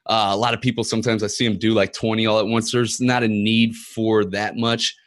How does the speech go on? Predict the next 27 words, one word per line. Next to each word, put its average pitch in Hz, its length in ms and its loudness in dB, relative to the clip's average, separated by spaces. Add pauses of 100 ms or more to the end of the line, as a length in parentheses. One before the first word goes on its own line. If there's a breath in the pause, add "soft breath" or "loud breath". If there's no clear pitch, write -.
(160 soft breath)
I 127 80 2
would, 135 140 2
you 151 100 2
know, 127 120 2
like, 117 260 -2
five 156 320 -4
to 120 80 -4
ten 107 400 -2
really 104 260 2
is 95 180 -6 (140)
r-, 104 80 -8 (120)
all 110 260 0
that 104 120 0
you 107 100 -2
need, 113 180 0
but 107 80 4
it's 120 260 2
good 131 160 2
to 117 60 0
have 113 220 -2
more 113 200 2
than 101 180 -2
one. 117 220 2
And 110 100 0
the 101 60 -2
reason 110 320 -2
why, 117 300 0